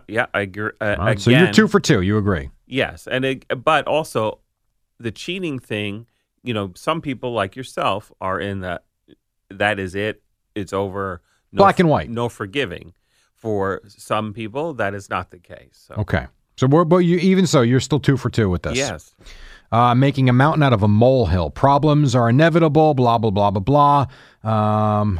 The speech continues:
Speaker 2: blah, blah, blah, blah, blah. Strong relationships are based on mutual compromises, and making fuss about nothing could become a big issue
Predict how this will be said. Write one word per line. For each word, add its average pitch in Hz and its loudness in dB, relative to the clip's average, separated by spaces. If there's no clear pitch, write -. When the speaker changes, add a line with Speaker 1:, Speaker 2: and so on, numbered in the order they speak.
Speaker 2:
blah, 123 -4
blah, 120 -4
blah, - -6
blah, - -8
blah. - -4
Strong 143 0
relationships 135 0
are 120 0
based 117 0
on 113 4
mutual 120 2
compromises, 104 2
and 104 2
making 104 0
fuss - 0
about 101 2
nothing 139 2
could 147 -2
become 120 0
a 104 0
big 92 0
issue 92 0